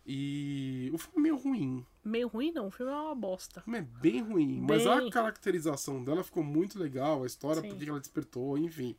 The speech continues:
Speaker 2: E eu não sei por que que eles não colocaram Missão Impossível no Egito, porque é Missão Impossível,
Speaker 1: E,
Speaker 2: só
Speaker 1: e, e tem
Speaker 2: tem uma
Speaker 1: Egito,
Speaker 2: múmia,
Speaker 1: né?
Speaker 2: entendeu?
Speaker 1: Então assim, você vai jogar com um, uma múmia que volta, né? Que renasce.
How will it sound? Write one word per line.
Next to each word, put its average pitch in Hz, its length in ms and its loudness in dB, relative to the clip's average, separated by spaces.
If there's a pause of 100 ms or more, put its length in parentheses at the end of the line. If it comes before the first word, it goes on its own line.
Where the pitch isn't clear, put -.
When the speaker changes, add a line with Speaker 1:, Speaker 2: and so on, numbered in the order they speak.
Speaker 2:
E 339 40 -2
eu 370 80 0
não 381 80 2
sei 370 160 0
por 330 140 -6
que 359 100 0
que 330 60 2
eles 330 180 2
não 320 100 0
colocaram 285 480 2
Missão 269 280 0
Impossível 262 400 -2
no 269 100 0
Egito, 247 420 -2
porque 247 280 -8
é 269 260 0
Missão 262 240 0
Impossível, 285 680 0 (360)
Speaker 1:
E, 190 140 2
Speaker 2:
só 220 280 2 (260)
Speaker 1:
e, - 20 4
e 185 40 0
tem 208 180 4
Speaker 2:
tem 320 80 8
uma 320 180 8
Speaker 1:
Egito, 262 220 6
Speaker 2:
múmia, 202 320 -4
Speaker 1:
né? 240 260 -4
Speaker 2:
entendeu? 202 320 -6
Speaker 1:
Então 233 60 0
assim, 170 180 0
você 170 300 -4
vai 214 200 -4
jogar 175 540 2 (640)
com 117 400 -10 (1000)
um, - 140 -14 (140)
uma 113 440 -14 (140)
múmia 151 500 0 (540)
que 123 120 -14
volta, 120 580 -4
né? 127 160 -10 (160)
Que 120 80 -14
renasce. 117 680 -8